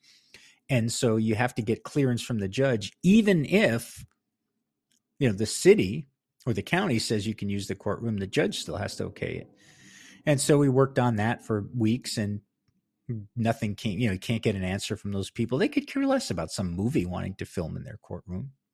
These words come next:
And then you start looking around Albuquerque,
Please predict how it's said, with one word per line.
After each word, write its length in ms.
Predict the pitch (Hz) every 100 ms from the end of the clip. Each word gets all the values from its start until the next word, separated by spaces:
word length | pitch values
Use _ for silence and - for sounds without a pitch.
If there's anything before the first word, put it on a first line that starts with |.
| _ _ _ _ _ _ _ - -
And 100 | 151
then 100 | 165
you 60 | 143
start 240 | 175 143
looking 280 | 143 135 127
around 240 | 120 127
Albuquerque, 720 | 107 110 104 - 104 - 113